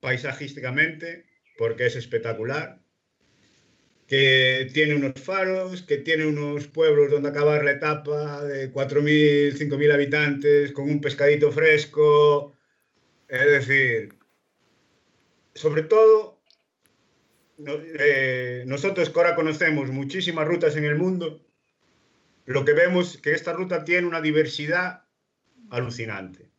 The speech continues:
En solo doscientos kilómetros tú tienes playas, acantilados,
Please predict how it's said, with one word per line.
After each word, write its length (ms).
En 480
solo 320
doscientos 420
kilómetros 800
tú 160
tienes 460
playas, 720
acantilados, 1500